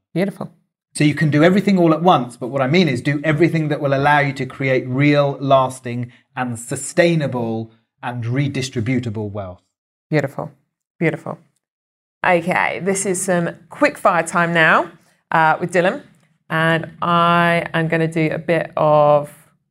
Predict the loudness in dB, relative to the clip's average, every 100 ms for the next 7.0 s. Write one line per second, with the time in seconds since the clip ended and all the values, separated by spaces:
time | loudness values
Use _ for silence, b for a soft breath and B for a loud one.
0 | _ _ _ _ _ _ _ -2 0 2
1 | 2 2 2 2 0 -2 -6 -4 -2 0
2 | 0 -2 -2 -2 -2 -6 -6 -6 -6 -2
3 | 0 2 0 -2 -8 b b b -6 4
4 | 6 6 2 -2 -6 -8 -16 -12 -8 0
5 | 0 0 0 2 4 4 2 -2 -4 -4
6 | -4 -6 -6 -8 -6 -4 -4 -4 -10 -12